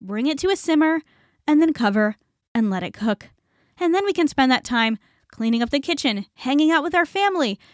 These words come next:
having a glass of wine with our spouse. Do whatever you want while that is cooking. But that cooking experience was so much less stressful. And that is the whole point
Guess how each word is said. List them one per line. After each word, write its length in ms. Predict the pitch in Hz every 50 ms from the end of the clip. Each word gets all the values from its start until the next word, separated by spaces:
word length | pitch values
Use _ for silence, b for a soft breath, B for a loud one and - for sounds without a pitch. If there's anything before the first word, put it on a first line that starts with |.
| b b
having 280 | b - 381 370 392 392
a 80 | 392 -
glass 280 | 359 359 349 330 -
of 100 | 349 294
wine 300 | 302 320 320 311 269 240
with 160 | 226 254 269
our 120 | 294 277 285
spouse. 520 | - - - 320 269 185 - - - - _ _ _ _ _ _ -
Do 180 | 214 240 320 349
whatever 300 | 370 381 381 370 349 370
you 160 | 359 339 349
want 380 | 339 370 349 285 - 208 - - _ _ _
while 360 | - 202 202 240 247 262 269
that 160 | 269 262 247
is 140 | 233 233 -
cooking. 400 | - 330 339 - 233 - - 208 - b b b b b b b
But 200 | 214 240 254 240
that 160 | 277 294 285
cooking 280 | - 285 269 294 302 320
experience 640 | 302 - - - 330 330 330 330 330 320 - - -
was 140 | 359 311 -
so 260 | - - 311 302 311
much 240 | 320 302 - - - _ _ _ _
less 460 | - 294 285 277 277 254 - - - _ _
stressful. 720 | - - - 330 311 302 285 - - 254 220 208 214 - _ _ _ _ _ _ _ _ _ _ _ _ _ _ _
And 180 | - 262 247 254
that 160 | 247 254 254 -
is 160 | 254 247 226
the 100 | 262 233
whole 220 | - - 208 208 196
point 460 | - - 185 175 170 - - -